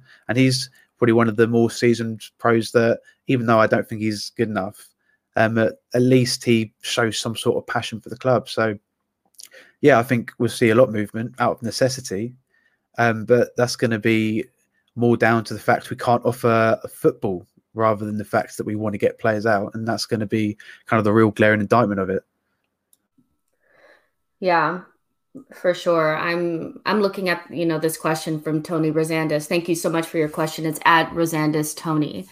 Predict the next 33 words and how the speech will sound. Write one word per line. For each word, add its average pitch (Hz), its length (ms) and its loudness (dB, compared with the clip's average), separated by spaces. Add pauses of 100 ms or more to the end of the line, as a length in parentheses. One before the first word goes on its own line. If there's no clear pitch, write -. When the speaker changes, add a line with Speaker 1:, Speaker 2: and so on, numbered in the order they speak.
(500)
Speaker 2:
Um, 160 400 -4
he 220 180 0
asked, 180 220 0
"Do 180 100 0
we 175 100 2
need 170 120 0
to 160 80 -4
move 160 200 2
away 156 200 2
from 160 180 -4
players 151 380 -2
like 147 160 -2
David 156 300 0
Luiz 156 320 0
and 151 120 -2
Granit 147 280 -2
Xhaka? 147 560 -6 (400)
They 156 640 2 (240)
bring 175 220 2
great 160 260 2
things 156 280 0
for 151 100 -4
sure, 151 500 0
but 156 200 -4
they 156 100 0
pigeonhole 160 640 -2
us 175 300 -2
to 170 120 -4
play 165 240 -2
in 160 100 0
a 160 60 -2
certain 160 300 -4
way." 160 420 0